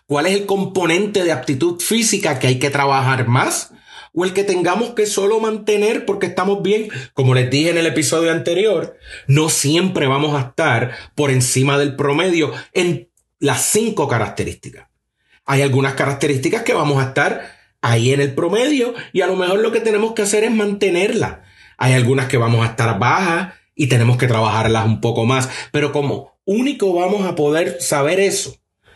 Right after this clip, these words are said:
es haciéndonos unas pruebas. También ayuda a mi-, a monitorear nuestro propio progreso, el progreso del cliente. También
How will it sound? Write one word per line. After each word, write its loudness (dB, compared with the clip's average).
es 0
haciéndonos 2
unas -2
pruebas. -10
También 2
ayuda 0
a 0
mi-, 0
a 0
monitorear 2
nuestro 0
propio -2
progreso, 0
el -2
progreso 0
del -2
cliente. 0
También 0